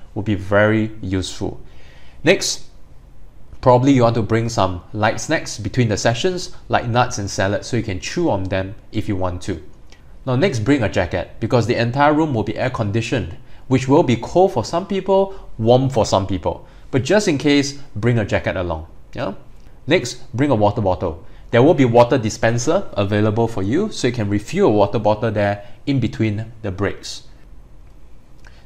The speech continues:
Next one, what do we expect on the first day?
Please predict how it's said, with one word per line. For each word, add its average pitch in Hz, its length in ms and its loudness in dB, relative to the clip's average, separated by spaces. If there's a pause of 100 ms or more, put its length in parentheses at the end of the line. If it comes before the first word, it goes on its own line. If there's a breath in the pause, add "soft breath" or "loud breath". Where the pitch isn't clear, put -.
Next 233 180 0
one, 107 160 2 (280 loud breath)
what 202 160 6
do 220 80 2
we 196 60 2
expect 123 540 2
on 104 80 -2
the 98 80 -2
first 110 320 2
day? 92 240 -2